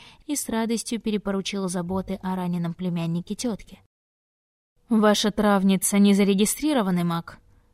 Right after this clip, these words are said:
холодно поинтересовался у старосты Корт, когда они дошли до дома старухи. В воздухе гудели магические потоки, такого сосредоточия силы ни в одном месте деревни больше не было.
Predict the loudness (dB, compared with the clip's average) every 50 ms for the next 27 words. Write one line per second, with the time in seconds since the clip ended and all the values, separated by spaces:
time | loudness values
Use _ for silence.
0 | _ _ -8 -4 -2 -2 -2 0 -2 -2 -2 0 -2 -2 -2 -2 -4 -4 -4 -4
1 | -2 -2 -2 -2 -4 -4 -4 -6 -6 -6 -6 -6 -6 -6 -6 -8 -10 -10 -6 -4
2 | -4 -4 -6 -8 -12 -20 -20 -20 -20 -14 -8 -6 -4 -2 -2 -2 -2 0 0 0
3 | 0 0 -2 -2 -2 -2 -2 0 -2 -2 0 0 0 0 -2 -4 -6 -8 -8 -8
4 | -10 -12 -16 -20 -20 _ _ _ _ _ _ _ _ _ _ _ _ _ _ -2
5 | 0 0 0 0 -2 -2 -2 -4 -4 -2 -2 0 0 0 0 2 2 2 2 2
6 | 2 0 0 0 -2 -2 -4 -6 -6 -6 -8 -8 -8 -8 -10 -8 -6 -6 -6 -6
7 | -6 -6 -6 -6 -8 -14 -20 _ _ _ -6 -6 -6 -4 -2 -2 -2 0 0 -4
8 | -4 -6 -8 -6 -4 -2 -2 -2 -2 -4 -4 -6 -6 -4 -6 -6 -6 -6 -6 -6
9 | -6 -4 -4 -2 0 0 2 2 2 0 0 -2 -2 -2 0 0 0 0 -2 -4
10 | -4 -6 -8 -4 -4 -4 -4 -4 -2 0 0 0 0 0 -2 -4 -4 -4 -4 -2
11 | -2 0 -2 -2 -4 -6 -12 -14 -16